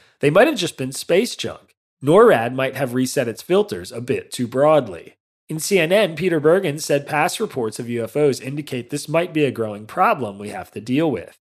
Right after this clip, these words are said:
January's U F O report had a striking finding. The number of U F O sightings significantly increased between March twenty twenty-one and August twenty twenty-two, during which time two hundred forty-seven new sightings were reported, mostly by U S Navy and Air Force pilots and personnel, he wrote.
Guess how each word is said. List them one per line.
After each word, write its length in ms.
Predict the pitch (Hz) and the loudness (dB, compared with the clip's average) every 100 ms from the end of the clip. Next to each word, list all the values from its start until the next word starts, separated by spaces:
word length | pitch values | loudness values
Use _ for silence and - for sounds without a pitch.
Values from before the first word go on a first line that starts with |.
| _ _ - | _ _ -2
January's 500 | 170 226 320 320 190 | 2 2 0 -2 2
U 120 | 185 | 2
F 100 | 165 | 4
O 100 | 151 | 2
report 440 | 151 151 120 104 | 2 -2 -4 -6
had 100 | 135 | -4
a 80 | 127 | -6
striking 540 | - - 139 139 113 98 | -4 -2 -2 -2 -8 -6
finding. 580 | 139 143 156 107 92 _ _ _ | -4 -2 -4 -8 -14 _ _ _
The 80 | 151 | 2
number 260 | 160 202 285 | 4 4 2
of 100 | 254 | 2
U 140 | 175 | 4
F 140 | 165 151 | 4 2
O 100 | 147 | 0
sightings 460 | - 117 113 120 | 0 -4 -4 -10
significantly 840 | - 127 123 156 196 160 147 123 135 | -10 -6 -4 -2 -4 -6 -8 -8 -10
increased 460 | 190 - 95 90 | -10 -10 -10 -10
between 320 | 117 - 123 | -14 -10 -10
March 320 | 117 123 120 - | -6 -6 -6 -8
twenty 240 | 139 113 | -10 -10
twenty-one 540 | 120 107 107 156 143 | -10 -10 -2 -2 -2
and 100 | 120 | -6
August 400 | 101 110 113 110 | -8 -8 -6 -10
twenty 220 | - 107 98 | -10 -14 -14
twenty-two, 680 | 107 92 - 226 143 90 - _ - | -16 -16 -6 -2 -2 -2 -16 _ 4
during 260 | 147 151 | 4 6
which 200 | 175 - | 2 2
time 280 | 185 151 127 | 0 -2 -2
two 220 | - 180 | -8 -4
hundred 340 | 170 185 170 123 | -2 0 -2 0
forty-seven 680 | 143 127 127 135 123 113 | -2 0 -2 -4 -4 -8
new 140 | 120 117 | -8 -8
sightings 540 | - 135 160 98 101 | -2 0 0 -4 -10
were 100 | 107 | -10
reported, 520 | 104 101 160 175 104 | -8 -2 2 2 2
mostly 380 | 131 127 127 165 | -4 -6 -4 -2
by 140 | 143 110 | -2 -2
U 220 | 113 113 | -2 -4
S 200 | 107 117 | -6 -12
Navy 320 | 104 107 104 | -12 -12 -12
and 100 | 98 | -12
Air 180 | 110 113 | -10 -8
Force 280 | 120 107 - | -8 -10 -10
pilots 420 | 101 95 92 - | -12 -10 -12 -14
and 140 | 101 | -16
personnel, 580 | 101 95 110 147 190 95 | -14 -14 -8 -2 0 -2
he 140 | 98 | -12
wrote. 300 | 95 87 95 | -18 -18 -20